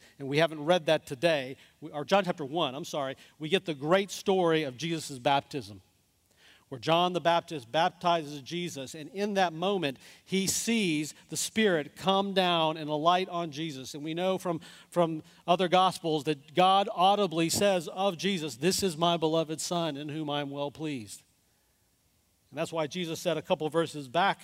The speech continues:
ago, he says, "On me, on him, God the Father has set his seal."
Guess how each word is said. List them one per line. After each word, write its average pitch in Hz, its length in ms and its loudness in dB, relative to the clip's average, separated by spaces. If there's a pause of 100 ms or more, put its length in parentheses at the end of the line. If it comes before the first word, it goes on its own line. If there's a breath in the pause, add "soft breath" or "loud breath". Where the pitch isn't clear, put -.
(280 soft breath)
ago, 143 300 0
he 156 100 -6
says, 147 200 -4
"On 170 440 0 (460 soft breath)
me, 151 560 -2
on 160 200 2
him, 151 440 0
God 160 280 4
the 170 60 -2
Father 165 360 2
has 143 140 -4
set 160 220 0
his 147 160 -8
seal." 160 400 -4